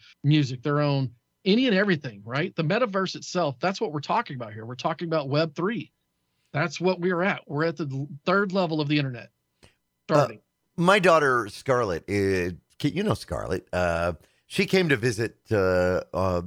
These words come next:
Speaker 2: the other day on Labor Day. And, you know, she's been doing artwork. She has her own little art thing set up and the whole bit.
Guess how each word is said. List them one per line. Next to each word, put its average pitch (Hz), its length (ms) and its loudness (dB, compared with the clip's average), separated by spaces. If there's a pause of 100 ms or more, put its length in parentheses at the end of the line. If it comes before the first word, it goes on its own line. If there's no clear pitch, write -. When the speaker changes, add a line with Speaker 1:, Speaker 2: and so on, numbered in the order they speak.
(140)
Speaker 2:
the 104 100 2
other 87 180 0
day 78 260 -4
on 90 220 -4
Labor 123 220 0
Day. 73 320 -8 (240)
And, 117 300 -2 (580)
you 151 60 -2
know, 147 60 2
she's 165 400 -4
been 170 160 0
doing 127 220 2
artwork. 104 400 -2
She - 160 -4
has 113 200 0
her 110 100 0
own 107 120 0
little 110 200 0
art 101 380 -2
thing 101 180 -2
set 87 260 0
up 90 140 -2
and 101 80 -6
the 85 40 -2
whole 85 120 -2
bit. 82 240 -2